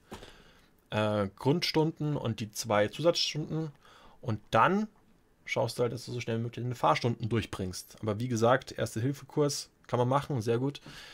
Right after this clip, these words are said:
Ähm, und dieser Antrag dauert halt am längsten. Und dementsprechend solltest du das als erstes machen.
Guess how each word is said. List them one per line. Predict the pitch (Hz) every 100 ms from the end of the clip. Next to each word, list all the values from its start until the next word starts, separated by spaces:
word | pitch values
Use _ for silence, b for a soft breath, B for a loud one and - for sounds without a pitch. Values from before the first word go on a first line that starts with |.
| B B _
Ähm, | - 110 113 107 107 104 127 -
und | 110
dieser | 110 113 -
Antrag | 139 123 -
dauert | 120 113 104
halt | 104 104 - _ -
am | 107
längsten. | 107 107 - 82 69 _ _ _ _ _ _ _
Und | 107 104 110
dementsprechend | 113 107 - 107 113 104
solltest | 98 107
du | -
das | 101
als | 95 -
erstes | 107 - -
machen. | - -